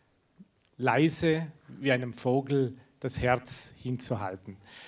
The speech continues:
Es gibt einen wunderschönen Satz im Kolosserbrief, wo es heißt, dass Christus ist das Bild des unsichtbaren Gottes. Also wenn wir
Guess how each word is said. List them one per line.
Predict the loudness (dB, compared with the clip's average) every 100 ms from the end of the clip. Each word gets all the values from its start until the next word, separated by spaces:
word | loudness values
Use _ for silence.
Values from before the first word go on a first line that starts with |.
| -2
Es |
gibt | 4 8
einen | 8
wunderschönen | 8 8 6 6 6 4
Satz | 6 6 6 2
im | 2 0
Kolosserbrief, | 0 6 6 8 6 6 8 8 6 2 -8 -16 -20 -20 -4
wo | 0
es | 2
heißt, | 6 6 6 2 0
dass | 0 -2
Christus | 2 8 8 6 8 8 8 2
ist | -2 -2 0
das | 0 0
Bild | 4 6 8 6 0 -8 -10 -20 _ _
des | -2 -2
unsichtbaren | 4 6 8 6 -2 0 2 2 2
Gottes. | 0 -2 -6 -8 -8 -10 _ _ _ _ _ _ _ _ _ _ _ _ _ 0
Also | 4 8
wenn | 10 10
wir | 10 8 8 4